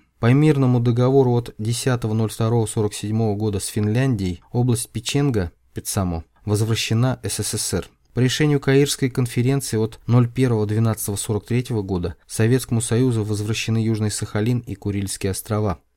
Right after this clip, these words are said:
Все это отвечало национальным интересам нашего народа и его государства. Принципиально интересам нашего народа отвечают и добрые дружеские отношения с каждым из наших соседей,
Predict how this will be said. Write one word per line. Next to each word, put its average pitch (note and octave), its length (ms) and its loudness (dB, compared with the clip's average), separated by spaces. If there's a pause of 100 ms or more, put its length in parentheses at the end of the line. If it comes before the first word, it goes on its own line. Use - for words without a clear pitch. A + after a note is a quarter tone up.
(120)
Все - 180 0
это C#3+ 140 2
отвечало C3+ 440 0
национальным B2 640 2
интересам A#2 520 0
нашего G#2+ 280 -2
народа A2+ 440 -2 (120)
и G2 80 -6
его F#2+ 200 -4
государства. F#2+ 680 -8 (440)
Принципиально B2+ 800 0
интересам A#2+ 500 0
нашего A#2 280 0
народа A#2 320 2
отвечают B2 500 -4
и - 80 -6
добрые A#2 540 2
дружеские A2 480 -2
отношения G#2 580 -2
с - 120 -14
каждым G#2 420 0
из G#2 80 -6
наших G#2 260 -4
соседей, A#2 580 -4